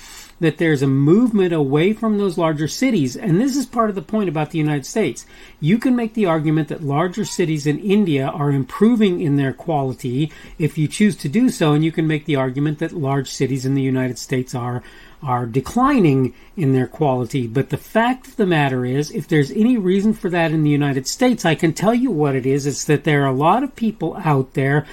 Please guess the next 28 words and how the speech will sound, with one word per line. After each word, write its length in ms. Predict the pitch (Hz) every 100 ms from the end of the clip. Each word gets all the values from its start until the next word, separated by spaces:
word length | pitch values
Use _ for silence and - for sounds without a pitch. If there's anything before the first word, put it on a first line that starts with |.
| - -
who 180 | 165 156
are 160 | 151 151
not 640 | 143 143 156 156 170 -
staying 880 | - - - - 180 160 131 131 135
in 240 | 180 143
those 260 | 139 135 135
cities. 480 | - 160 127 113 107
They 160 | 131
realize 640 | 123 143 156 175 175 185 143
that 100 | 131
if 120 | -
they 140 | 135
stay 400 | 117 - 156 160
there, 340 | 175 185 185 - - -
they're 160 | 147 127
going 440 | 113 147 151 185
to 100 | 175
have 200 | 180 165 -
to 80 |
deal 180 | 151 156
with 160 | 151 160
the 100 | 156
fact 360 | - 156 151
that 160 | 151 -
there 200 | 147 135
are 80 | 131 -
people, 640 | - - 220 220 139 135 - -
individuals, 1040 | 185 226 254 233 240 180 147 135 139 127